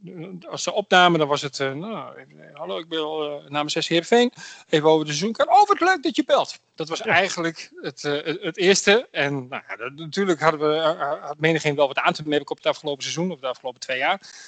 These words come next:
Speaker 1: Dat mag, dat snappen we ook allemaal. We zijn allemaal supporters. Eh, des te meer reden om gewoon je seizoenkaart te verlengen, want het, het kan alleen maar beter.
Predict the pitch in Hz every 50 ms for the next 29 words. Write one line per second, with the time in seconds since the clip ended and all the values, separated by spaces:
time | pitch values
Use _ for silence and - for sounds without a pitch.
0 | - _ - - - - - - - - - - - - 147 - - - 123 117
1 | - 123 127 123 123 - 135 131 127 127 139 143 131 120 113 107 117 117 - 123
2 | - 175 180 180 190 190 - - - _ - - - - - - - - _ -
3 | - 135 135 131 127 131 123 123 131 - 165 214 202 - 214 208 202 185 165 165
4 | 160 151 160 170 160 151 151 131 - - 147 139 127 117 113 131 160 175 - 147
5 | 127 131 - - 117 113 127 160 196 202 185 156 _ _ - - - - - -
6 | 135 120 120 113 107 - - 175 226 - _